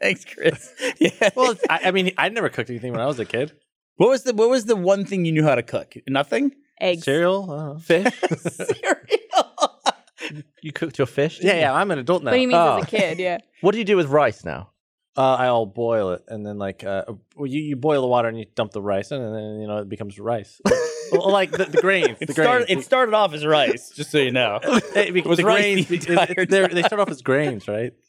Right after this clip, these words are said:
Speaker 4: If you eat a load of raw rice, would it, would it expand like, in, like it would kill a pigeon?
Speaker 2: If what?
Speaker 4: If you eat raw rice, like, could
Speaker 3: Don't
Speaker 4: you
Speaker 3: they say not to throw rice at, at weddings? For
Speaker 4: Yeah.
Speaker 2: Yeah, yeah, 'cause they,
Speaker 3: reason?
Speaker 2: hmm.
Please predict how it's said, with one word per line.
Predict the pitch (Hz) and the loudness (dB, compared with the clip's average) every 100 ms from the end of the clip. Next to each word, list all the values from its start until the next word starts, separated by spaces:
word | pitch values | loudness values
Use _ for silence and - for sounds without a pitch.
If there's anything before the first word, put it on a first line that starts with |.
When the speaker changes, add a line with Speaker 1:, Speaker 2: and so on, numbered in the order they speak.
| - | -4
Speaker 4:
If | - | 2
you | 277 | 4
eat | 349 | 4
a | 208 | 6
load | 180 165 | 4 4
of | 123 | 2
raw | 147 151 143 | 4 4 4
rice, | 110 107 139 - - - | 4 2 2 -4 -14 -14
would | 120 | -8
it, | 123 | -6
would | 131 | 0
it | 135 | 0
expand | 117 - 123 117 110 | 0 -2 0 2 0
like, | 107 | -2
in, | 120 107 - | -2 -2 -2
like | 107 107 | -6 -4
it | |
would | 98 | -6
kill | - 117 | 0 0
a | |
pigeon? | 101 104 104 117 | 2 -2 -2 -6
Speaker 2:
If | 117 113 | -4 0
what? | 120 - _ _ | 0 0 _ _
Speaker 4:
If | - 120 | -10 0
you | 113 | 0
eat | 104 | 2
raw | 110 104 | 2 4
rice, | 98 107 - - - _ _ _ _ _ | 4 2 -2 -18 -20 _ _ _ _ _
like, | - - | -6 0
could | 165 | 2
Speaker 3:
Don't | 262 | 2
Speaker 4:
you | |
Speaker 3:
they | 339 349 | 2 2
say | 311 | 2
not | 302 294 | 0 -4
to | |
throw | 269 254 | -6 -4
rice | 226 226 | -2 -4
at, | - - - - | -6 -10 -12 -4
at | 185 - | -4 -2
weddings? | 170 165 202 - | -4 -4 -6 2
For | |
Speaker 4:
Yeah. | 196 98 78 | 4 4 2
Speaker 2:
Yeah, | 196 170 | 2 2
yeah, | 123 | 0
'cause | 143 | -2
they, | 135 | -4
Speaker 3:
reason? | 127 - _ 175 | -6 -8 _ -8
Speaker 2:
hmm. | 135 | -8